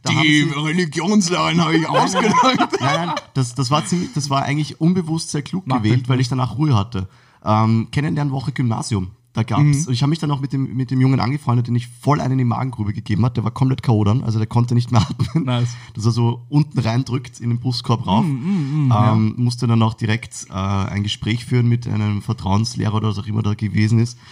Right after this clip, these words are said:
Speaker 1: Jedenfalls ging's darum, wir haben damals Tischtennis gespielt und die Tischtennisschläger kosten halt über zwei, dreihundert Euro.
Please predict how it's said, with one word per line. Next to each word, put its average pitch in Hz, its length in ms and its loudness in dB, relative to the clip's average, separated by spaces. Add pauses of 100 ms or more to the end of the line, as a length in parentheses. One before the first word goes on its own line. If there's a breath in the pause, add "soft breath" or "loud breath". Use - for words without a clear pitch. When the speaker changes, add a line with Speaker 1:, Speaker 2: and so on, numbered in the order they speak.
(200 loud breath)
Speaker 1:
Jedenfalls 120 400 4
ging's 127 220 0
darum, 117 300 4
wir 104 80 2
haben 110 160 2
damals 110 220 0
Tischtennis 117 380 -2
gespielt 135 500 -2
und 120 380 2
die 120 40 0
Tischtennisschläger 113 600 2
kosten 107 420 -4
halt 101 160 0
über 107 260 -4
zwei, 95 200 -2
dreihundert 101 320 4
Euro. 90 240 -4